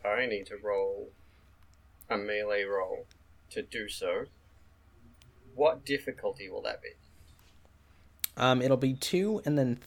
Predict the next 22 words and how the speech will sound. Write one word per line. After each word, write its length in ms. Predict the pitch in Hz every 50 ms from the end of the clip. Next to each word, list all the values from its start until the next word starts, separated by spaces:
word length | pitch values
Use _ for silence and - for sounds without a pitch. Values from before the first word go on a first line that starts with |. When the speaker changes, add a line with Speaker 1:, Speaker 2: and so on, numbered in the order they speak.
| - -
Speaker 2:
three. 540 | - 113 117 117 110 98 95 92 - - - - - - - - - - -
One 180 | 135 123 120
for 140 | 117 - 110
each. 160 | 113 - - -
Speaker 1:
Okay. 240 | - - - - - - - - - - - - - - - - - - - - - - - - - - -
Okay. 220 | - - - - - - - - - - -
Speaker 2:
Let's 220 | 120 120 - -
do 220 | - 143 143 143 143
the 200 | 127 127 120 110
first 360 | - - - 131 131 135 - -
one 320 | 147 143 139 143 139 135 - - - -
and 360 | 120 117 113 113 113 110 110
then 220 | 110 110 110 110 104
the 100 | 101 101
second 460 | - - - - 104 - - - -
one. 420 | 147 147 - 95 - - - - - - - - - - - - - - - - - - - - - - - - - - - - - - - - - - - - - - - - - - - - - - - - - - - - - - - - - - - - - - - - - - - - - - -
Speaker 1:
Ah. 680 | 180 165 143 131 117 104 95 90 85 80 80 78 71 - - - - - - - - - - - - -
Speaker 2:
Well, 140 | - - - - - - -
good 220 | - - 214 202
news. 480 | 175 170 160 156 156 151 147 143 - - -
You 180 | 117 123 127
hit 360 | 131 - 175 170 156 139 135